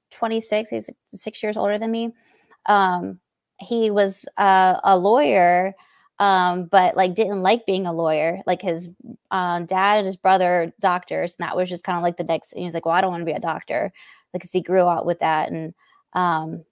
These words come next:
so he became a lawyer, hated it, found out about, like, this whole Disney thing and was gonna, like, save up money. And, uh, so he was the friend that, like, lost all these extra hours 'cause he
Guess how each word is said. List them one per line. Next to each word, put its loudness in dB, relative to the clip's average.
so 2
he -2
became -4
a -4
lawyer, 4
hated 0
it, 0
found 4
out 6
about, 4
like, 0
this -10
whole -4
Disney -2
thing 0
and -6
was -6
gonna, -6
like, -4
save 0
up -2
money. -4
And, 2
uh, 4
so -2
he 2
was 2
the 0
friend 2
that, 2
like, 2
lost 0
all 0
these -4
extra -6
hours 0
'cause -6
he -2